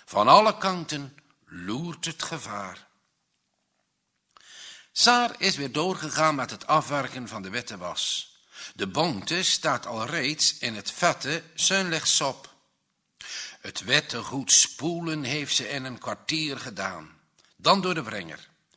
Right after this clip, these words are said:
Die wringer heeft Moos voor haar opgescharreld. "'T is een gemak, hoor. Het scheelt de helft maar drogen. Het grootste nat wring je er met gemak uit. Vooral 's winters is het een uitkomst."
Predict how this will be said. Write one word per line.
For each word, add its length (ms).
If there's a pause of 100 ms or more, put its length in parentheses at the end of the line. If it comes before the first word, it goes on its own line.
(460)
Die 200
wringer 480
heeft 280
Moos 540
voor 300
haar 220
opgescharreld. 920 (540)
"'T 60
is 180
een 120
gemak, 380
hoor. 280 (380)
Het 240
scheelt 480
de 60
helft 540
maar 200
drogen. 580 (800)
Het 160
grootste 800
nat 480 (200)
wring 480
je 100
er 220
met 200
gemak 560
uit. 480 (500)
Vooral 360
's 140
winters 600 (260)
is 200
het 140
een 120
uitkomst." 840